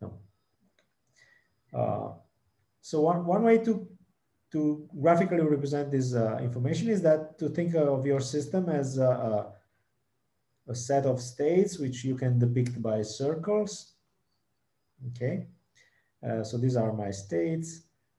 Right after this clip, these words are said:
uh, state one, state two, state three. Uh, and then, uh, from each state, I can take, uh, a sequence, uh, um,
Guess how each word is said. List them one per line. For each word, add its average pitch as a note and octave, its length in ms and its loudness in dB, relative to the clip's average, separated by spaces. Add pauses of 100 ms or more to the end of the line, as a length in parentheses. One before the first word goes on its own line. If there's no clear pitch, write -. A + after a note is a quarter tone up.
(220)
uh, G#2 140 -10
state G2 400 -10
one, C3 460 -2 (640)
state G2 440 -14
two, A#2+ 340 0 (1040)
state - 360 -18
three. G3+ 340 -2 (1120)
Uh, G#2+ 420 0 (600)
and C3+ 160 -2
then, F#3+ 320 2
uh, D#3 300 0 (100)
from F3 280 2
each A3+ 140 2
state, F#3+ 500 4
I E3 140 6
can D#3 320 -2
take, D3+ 400 4
uh, C#3 280 0
a C#3 100 -4
sequence, C3 640 -4
uh, A#2+ 440 2
um, A2+ 440 -2